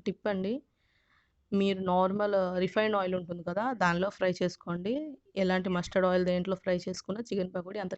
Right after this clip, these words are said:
టేస్టీగా ఉండదన్నమాట. ఇలా బాగా ఫ్రై చేసుకొని పక్కన పెట్టుకున్నాక నేను సెకండ్ వాయి కూడా వేసుకున్నాను అనమాట. ఇవి కూడా చూసారా ఎంత క్రిస్పీగా, చాలా యమ్మీగా ఉంటుందన్నమాట. మీరు కూడా ఎప్పటిదాకా ట్రై చేయకపోతే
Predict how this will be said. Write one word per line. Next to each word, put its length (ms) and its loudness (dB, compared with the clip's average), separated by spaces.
టేస్టీగా 520 -4
ఉండదన్నమాట. 500 -4
ఇలా 140 4
బాగా 180 0
ఫ్రై 120 0
చేసుకొని 420 -4
పక్కన 300 -2
పెట్టుకున్నాక 500 -6
నేను 240 -2
సెకండ్ 360 2
వాయి 220 2
కూడా 180 0
వేసుకున్నాను 460 -2
అనమాట. 200 -12
ఇవి 140 -2
కూడా 180 -2
చూసారా 300 -2
ఎంత 140 -2
క్రిస్పీగా, 580 -2
చాలా 380 2
యమ్మీగా 360 -2
ఉంటుందన్నమాట. 520 -8
మీరు 220 2
కూడా 180 2
ఎప్పటిదాకా 460 -2
ట్రై 120 -2
చేయకపోతే 400 -2